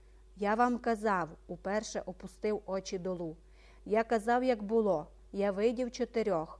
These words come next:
може, їх де було в стороні більше, але брали двоє і носили на двір. Вони якісь сторонські, не з нашого села. Та й не говорили вони багато.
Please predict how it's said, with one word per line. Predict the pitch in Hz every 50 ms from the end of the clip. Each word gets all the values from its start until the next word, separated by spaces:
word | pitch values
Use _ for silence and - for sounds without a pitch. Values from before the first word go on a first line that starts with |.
| - - -
може, | 208 208 233 240 226 247
їх | 233 233 247 233 240
де | 196 185 220 226 226
було | 202 226 233 226 226
в | 220 214
стороні | - - 220 214 226 226 226 233 226
більше, | 196 214 202 180 165 - - - 160 170 - - - - - - - - - -
але | - 208 220 220 220
брали | 190 202 214 226 240 254 247 233 214
двоє | 175 180 202 208 220 240 247 262
і | 254 - 214 214 196
носили | 196 185 - - 220 220 226 226
на | 220 214 208
двір. | 185 196 170 165 165 160 170 - - - - - - - - - -
Вони | 208 220 226 247 269 262
якісь | 247 - - 262 269 - - - -
сторонські, | - - - - 240 247 247 233 208 190 185 - - - - 170
не | 180 202 208
з | 208
нашого | 226 233 226 214 190 - - 175 170 165
села. | 165 - - 170 165 160 151 147 - - - - - - - - -
Та | 226 226
й | 240 247
не | 247 240
говорили | 247 254 247 247 262 285 294 262 220 190
вони | 180 185 185 175
багато. | 160 156 165 175 180 180 175 165 - - 165